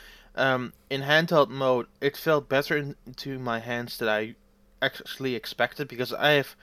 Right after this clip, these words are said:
gigantic hands. So usually I wouldn't expect those small buttons and those sticks to really feel well, but they really do. I, I, I really like it. Um, next to that, that screen is really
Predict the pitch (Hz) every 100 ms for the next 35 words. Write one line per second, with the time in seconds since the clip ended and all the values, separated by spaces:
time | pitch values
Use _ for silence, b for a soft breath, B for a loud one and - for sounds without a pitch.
0 | B B B _ - - 147 139 - 143
1 | 151 - 135 - 117 120 160 - - B
2 | B B B - 127 120 139 143 139 127
3 | 120 - - 131 139 135 127 - 131 -
4 | 117 - 131 123 117 120 - 127 - 117
5 | 110 - - 117 - 113 104 117 113 -
6 | 113 98 104 107 127 B B B _ 170
7 | 160 147 139 110 101 101 - _ 123 127
8 | 123 117 - 120 120 98 87 127 - 151
9 | 131 123 107 95 95 147 - _ _ -
10 | 117 113 107 - - _ _ _ _ -
11 | - 131 143 - 131 123 120 117 - B
12 | B B B B B - - - 202 190
13 | 147 143 160